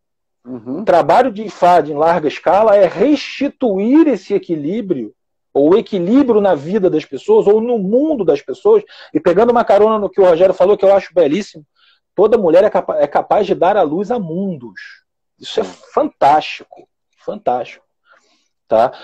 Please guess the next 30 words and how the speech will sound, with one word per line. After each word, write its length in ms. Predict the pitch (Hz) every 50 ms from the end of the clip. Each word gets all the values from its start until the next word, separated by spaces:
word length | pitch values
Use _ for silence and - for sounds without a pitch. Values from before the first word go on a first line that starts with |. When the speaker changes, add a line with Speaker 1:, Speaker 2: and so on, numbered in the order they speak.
| - - -
Speaker 2:
Mas 340 | 139 143 147 147 147 - -
é, 120 | 156 151
é, 540 | 143 135 143 147 147 143 139 131 131 - - _ _ _ -
é 80 | - 196
disso, 320 | 185 185 233 220 - -
é 100 | 147 151
co-, 220 | - - 226 -
como 340 | - - 220 240 285 311 269
dar 240 | 214 202 220 240 -
saúde 460 | - - 233 202 170 185 220 240 202
ao 140 | 240 226 214
nosso 340 | 202 202 214 220 - - 262
mundo. 540 | 226 180 175 190 202 196 160 120 101 - _ _ _ _ _ _ _ _ _ _
Speaker 1:
Uhum. 140 | 104 104 95
Speaker 2:
Como 300 | - - 180 190 190 185
é 160 | 180 214 247
que 120 | 247 - 269
a 80 | 226
gente 320 | 175 175 226 214 - - 240
enxerga 680 | 254 196 - - - - 175 214 233 233 226 185 180
ele, 140 | 175 185 185
como 260 | - 208 196 190 202
é 120 | 240 269 269
que 100 | 262 240
nós 260 | 226 233 233 196 190
devemos 640 | 175 240 226 170 147 160 208 254 302 294 294 254 -
compreender 640 | - - 226 208 185 214 208 208 190 180 185 214 214
o 40 | 220
nosso 300 | 202 208 202 196 - 220
mundo. 400 | 196 170 165 165 160 160 131 -